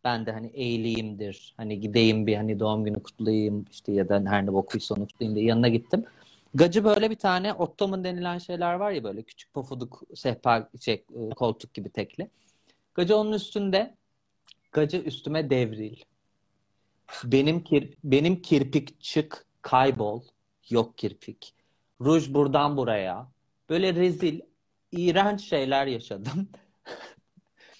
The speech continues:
Çok ağladım ama içime akıttım biliyorsun. Ee, o gece de iyi içtim. Öyle bir şey yaşadım.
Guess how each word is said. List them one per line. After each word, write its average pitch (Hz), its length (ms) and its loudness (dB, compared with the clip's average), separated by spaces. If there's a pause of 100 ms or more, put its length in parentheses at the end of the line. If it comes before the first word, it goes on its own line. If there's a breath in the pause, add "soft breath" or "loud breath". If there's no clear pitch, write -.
(760 soft breath)
Çok 240 200 2
ağladım 127 440 4
ama 180 160 -4
içime 156 320 -6
akıttım 147 640 -8
biliyorsun. 123 540 -8 (640 soft breath)
Ee, 135 40 -2 (1080)
o 160 120 4
gece 156 240 2
de 165 120 0
iyi 147 320 0
içtim. - 440 -16 (760)
Öyle 135 180 0
bir 156 120 -2
şey - 220 0
yaşadım. 131 360 -6